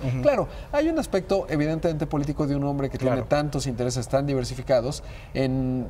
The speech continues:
Speaker 2: tener cierta sintonía, eh, con la actual administración, porque además sí sería delicado que el hombre más próspero del país dijera,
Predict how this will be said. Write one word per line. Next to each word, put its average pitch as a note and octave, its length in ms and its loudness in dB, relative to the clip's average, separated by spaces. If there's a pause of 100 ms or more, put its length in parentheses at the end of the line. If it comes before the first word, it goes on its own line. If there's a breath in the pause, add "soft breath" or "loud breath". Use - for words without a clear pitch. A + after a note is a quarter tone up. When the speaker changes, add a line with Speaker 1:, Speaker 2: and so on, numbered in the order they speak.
Speaker 2:
tener D#3 280 2
cierta E3 360 0
sintonía, C#3 840 0 (440 loud breath)
eh, A2+ 300 0
con B2 140 2
la A#2+ 60 0
actual C#3+ 240 2
administración, C#3 800 0 (360 loud breath)
porque C3+ 220 4
además C#3 260 4
sí C#3+ 120 -2
sería C#3 260 2
delicado B2+ 540 4
que A2+ 100 -2
el G#2+ 80 0
hombre A#2+ 200 0
más A#2 200 0
próspero A#2+ 260 -2
del A2+ 100 -2
país A2+ 240 -2
dijera, A2 360 0